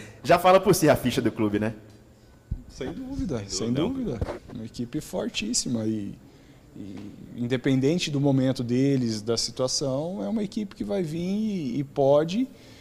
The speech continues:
Speaker 2: trazer problemas.
Speaker 3: É possível nosso primeiro adversário na, na competição, vai depender ainda da,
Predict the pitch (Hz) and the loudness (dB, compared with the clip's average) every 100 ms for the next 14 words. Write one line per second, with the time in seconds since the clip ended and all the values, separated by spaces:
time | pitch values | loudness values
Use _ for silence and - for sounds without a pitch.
0 | - - - 151 160 208 240 196 208 190 | -20 -10 -2 0 0 -2 0 0 0 -2
1 | - - - - - - - 98 92 104 | -4 -6 -16 -20 -20 -20 -12 -10 -4 -4
2 | 101 95 - 90 90 92 87 82 82 101 | -2 -4 -4 -8 -4 -4 -4 -6 -6 -2
3 | 110 110 95 87 80 80 82 85 82 90 | -2 -4 -8 -8 -8 -8 -8 -8 -6 -8
4 | - 104 113 104 101 95 98 95 95 98 | -6 -2 -2 -2 -6 -4 -2 -2 -2 -2
5 | 85 78 | -2 -4